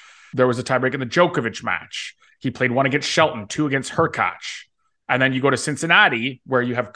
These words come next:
again, quicker hard courts, two against Tommy Paul, a seven five against Thompson,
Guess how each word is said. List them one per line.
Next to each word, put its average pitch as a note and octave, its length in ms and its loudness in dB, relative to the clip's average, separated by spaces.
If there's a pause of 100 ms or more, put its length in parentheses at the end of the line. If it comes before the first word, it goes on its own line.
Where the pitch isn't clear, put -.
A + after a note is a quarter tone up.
again, A#2+ 480 0 (160)
quicker D3 240 0
hard A#2+ 240 2
courts, B2 260 0
two G3 240 -2
against D#3+ 260 -2
Tommy C3 220 -2
Paul, A#2+ 300 0
a - 20 -2
seven E3+ 300 -2
five C3 260 0
against A#2 340 -6
Thompson, A2+ 640 -6